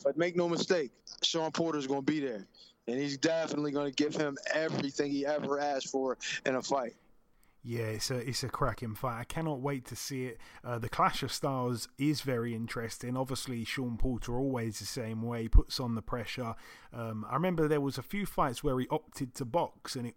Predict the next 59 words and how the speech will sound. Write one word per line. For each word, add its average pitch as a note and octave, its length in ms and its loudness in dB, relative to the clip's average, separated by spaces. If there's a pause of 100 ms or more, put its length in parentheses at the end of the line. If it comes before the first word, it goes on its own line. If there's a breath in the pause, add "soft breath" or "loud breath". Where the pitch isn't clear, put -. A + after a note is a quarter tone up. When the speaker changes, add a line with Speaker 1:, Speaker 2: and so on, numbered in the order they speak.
Speaker 2:
it, C#3 300 -4
it D3 60 -2
just - 220 -4
didn't C3 300 2
work. C3 380 2
I A2 40 -6
think C3 280 -6
he A#2 100 -6
tried A#2+ 360 -4
that A2+ 180 -4
against A2+ 400 -6
Danny A#2 240 -6
Garcia A#2 480 -4
for A2 180 -8
a G2 40 -8
few A2+ 260 -6
rounds A2 500 -4
and G#2 160 -6 (260 loud breath)
he, A2+ 220 -4
he A#2+ 100 -4
let B2+ 340 -2
Danny B2 220 -4
Garcia A2 500 -4
have G#2+ 180 -6
a G#2 40 -6
good G#2+ 240 -6
start D3 360 -4
because A2+ 320 -6
of F#2 80 -10
that. F#2 200 -10
And A2 140 -6
then B2 80 -4
he A#2 100 -6
went A2 280 -6
back G#2+ 220 -8
to A#2 100 -8
his A2+ 160 -4
original, A2 580 -4 (340 loud breath)
um, G#2 440 -10 (160)
you B2 100 -6
know, G#2+ 80 -6
his G2 160 -8
original A2 380 -4
tactics. - 560 -8
He's G#2 200 -8
like A2+ 220 -4
a, G#2+ 100 -6 (140)
I've A#2 100 -2
always B2+ 240 2
said B2 140 -4
it, G#2+ 40 -6
he's G2+ 120 -10
like G#2 160 -8
a A2 60 -6
pit - 320 10
bull. G#2+ 160 -6
I G#2+ 60 -6
remember A#2+ 380 -4
him, A2 140 -6